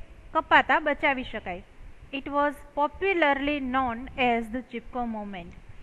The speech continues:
અને એ પ્રખ્યાત રીતે જે પણ આ આંદોલન છે એને ચિપકો આંદોલન તરીકે ઓળખવામાં આવ્યું. ત્યાર પછી જોઈએ તો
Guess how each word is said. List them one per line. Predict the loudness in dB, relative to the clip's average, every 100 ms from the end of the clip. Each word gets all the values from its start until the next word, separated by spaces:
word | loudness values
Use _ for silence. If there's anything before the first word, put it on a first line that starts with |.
| -12 -4
અને | 2 4
એ | 4 0
પ્રખ્યાત | 0 -2 -2 2 2 4
રીતે | 2 -2 -2 -2 -2 -12 -18 -20 -20 -20 -20 -20 -20 -20 _ -20 -20 -20 -10 0
જે | 0
પણ | 2 -2
આ | 4 6 6
આંદોલન | 6 4 2 0
છે | -4 -6
એને | -4 -6
ચિપકો | -8 -10 -12 -6 -4
આંદોલન | 2 2 2 2 0 -2
તરીકે | -2 -4 -2 -2 -2 -4
ઓળખવામાં | -4 -4 -4 -6 -4 -4
આવ્યું. | -6 -12 -16 -14 -12 -12 -14 -18 -18 -18 -18 -16 -16 -10 6
ત્યાર | 6 6
પછી | 0 -2
જોઈએ | -2 0
તો | -2